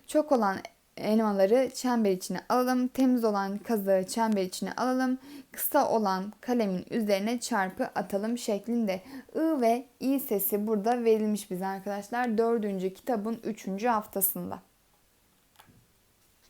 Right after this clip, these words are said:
Devam ediyoruz. Burada arkadaşlar ölçmelerimiz verilmiş. Ee, kulaç ölçme,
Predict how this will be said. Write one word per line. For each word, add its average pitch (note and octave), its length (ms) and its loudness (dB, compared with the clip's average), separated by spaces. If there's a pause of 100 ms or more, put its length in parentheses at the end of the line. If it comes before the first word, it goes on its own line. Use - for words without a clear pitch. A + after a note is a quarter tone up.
(1900)
Devam B3 400 2
ediyoruz. A3 880 -2 (420)
Burada C#4+ 300 4
arkadaşlar A3 800 0
ölçmelerimiz G#3 840 2
verilmiş. B3 720 2 (800)
Ee, A#3+ 540 2 (360)
kulaç C#4+ 380 4
ölçme, G3+ 540 0